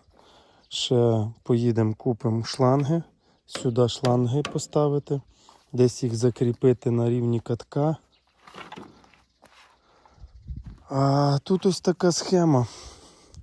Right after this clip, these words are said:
Поставили ми зірочки, попідбирали шах по,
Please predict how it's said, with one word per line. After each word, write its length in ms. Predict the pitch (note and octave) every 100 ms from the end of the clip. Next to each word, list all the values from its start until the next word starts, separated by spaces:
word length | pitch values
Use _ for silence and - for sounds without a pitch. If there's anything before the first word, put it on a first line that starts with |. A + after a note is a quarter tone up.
| - - - - -
Поставили 680 | - C3 - D3+ C3 B2 A#2+
ми 220 | A#2+ A#2 - _ _ _ _ _ _ _ _ _ _ _ _ _ _ _ _ _ _ _ _
зірочки, 600 | B2+ D3+ F3 D3+ - -
попідбирали 840 | A#2 B2 - A#2 A2 A#2+ B2 A#2 A2
шах 400 | - B2 A2+ -
по, 300 | - A#2